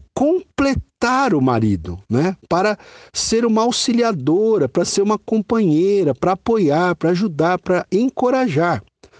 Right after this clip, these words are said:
tá? Mas, diz aqui a, a nossa autora, que o movimento de libertação da mulher, né, esses movimentos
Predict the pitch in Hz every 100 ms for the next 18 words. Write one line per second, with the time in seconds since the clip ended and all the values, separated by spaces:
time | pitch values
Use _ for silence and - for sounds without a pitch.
0 | _ - 196 214 - - - 190 285 339
1 | 139 - - 123 165 180 151 - 143 131
2 | 110 - 120 123 120 - 107 - 202 180
3 | 135 208 202 240 277 226 151 156 233 196
4 | - 120 123 139 127 131 - 107 - 127
5 | 113 107 92 92 120 147 110 123 - 117
6 | 113 123 110 113 120 - -